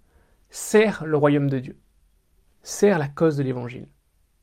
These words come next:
Vous allez me dire, « Oui, mais c'est important de savoir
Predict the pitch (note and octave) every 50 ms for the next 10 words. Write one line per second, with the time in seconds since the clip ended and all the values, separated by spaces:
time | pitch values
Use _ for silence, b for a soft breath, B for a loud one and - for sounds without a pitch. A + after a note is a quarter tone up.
0 | _ _ _ _ _ _ _ _ _ _ _ _ _ _ _ _ _ _ _ _
1 | _ b b b b b b b b b b b b b b b b _ - D3
2 | F3 E3 E3 E3 D#3+ D#3+ G#3+ C#4 B3+ B3+ D4 C#4 G3 D#3 D3 C#3+ - C#3+ C3+ C3+
3 | - - F#3 E3 C#3 C3+ C3 C3+ F#3 B3+ A#3 E3 - - -